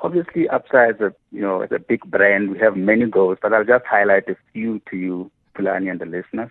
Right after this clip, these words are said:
In this tournament, we want to offer a platform for young athletes to be able to participate in sporting events.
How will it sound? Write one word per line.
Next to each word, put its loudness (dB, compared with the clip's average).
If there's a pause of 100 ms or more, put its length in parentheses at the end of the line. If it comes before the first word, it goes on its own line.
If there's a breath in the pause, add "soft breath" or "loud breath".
(140)
In -14
this -2
tournament, 0 (240)
we -2
want 2
to -4
offer 2
a 2
platform -2
for 2
young 2
athletes -6 (220)
to -10
be -2
able -2
to -14
participate -4
in -4
sporting -2
events. -4